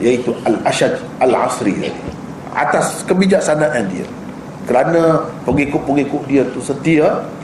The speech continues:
dengan dia, terus peluk agama Islam beramai-ramai. Ha, dan, ha,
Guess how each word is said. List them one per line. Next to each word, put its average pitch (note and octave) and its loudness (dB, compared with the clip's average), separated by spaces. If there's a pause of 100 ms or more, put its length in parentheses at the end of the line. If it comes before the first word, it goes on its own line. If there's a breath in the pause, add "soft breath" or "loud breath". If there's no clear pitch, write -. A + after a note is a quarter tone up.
(160)
dengan D3 0
dia, F3+ -2 (200)
terus - 2 (320)
peluk C3+ 2
agama A#2 2
Islam - -10 (840 loud breath)
beramai-ramai. G#2 0 (960)
Ha, - -6 (200)
dan, - 2 (480)
ha, D3+ 2